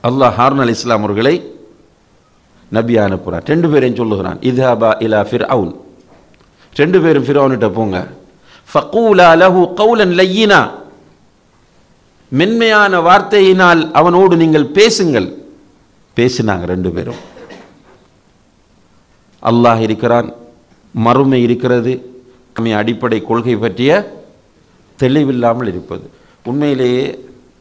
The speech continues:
நம்முடைய சமூகத்தில் நீங்க போய் பார்க்கலாம், அகீதா, ஈமான், தீன், இதை பற்றிய கவலை நிறைய பேருக்கு கிடையவே கிடையாது. அதிகமான மக்கள் எங்க இருக்கிறாங்க?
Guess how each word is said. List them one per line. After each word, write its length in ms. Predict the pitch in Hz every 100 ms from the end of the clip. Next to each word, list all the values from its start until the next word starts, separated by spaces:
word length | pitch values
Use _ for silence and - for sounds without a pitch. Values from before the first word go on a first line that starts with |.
| _ _ _ _ _ _ - 113
நம்முடைய 260 | 123 123 113
சமூகத்தில் 440 | 117 117 117 110 104
நீங்க 140 | 104 101
போய் 200 | 104 92
பார்க்கலாம், 480 | 101 98 107 101 113 - - _ _ _ _ -
அகீதா, 560 | - - 110 104 95 95 95 92 - _ - 104
ஈமான், 600 | 110 101 95 92 87 92 92 - 90 90
தீன், 360 | 117 110 95 92 - - _ _ _ -
இதை 140 | 160 160
பற்றிய 260 | 160 156 143 -
கவலை 300 | 139 143 160 160
நிறைய 200 | 147 151 143
பேருக்கு 240 | 135 131 139
கிடையவே 280 | 127 123 101
கிடையாது. 320 | 92 127 - _ _ _ _ _ _ _ _ _ _ _ _ _ _ _ _ _ _ _ _ _ _ 139
அதிகமான 640 | 156 208 214 208 196 185 156
மக்கள் 300 | 151 156 151
எங்க 120 | 147 147
இருக்கிறாங்க? 400 | 139 123 107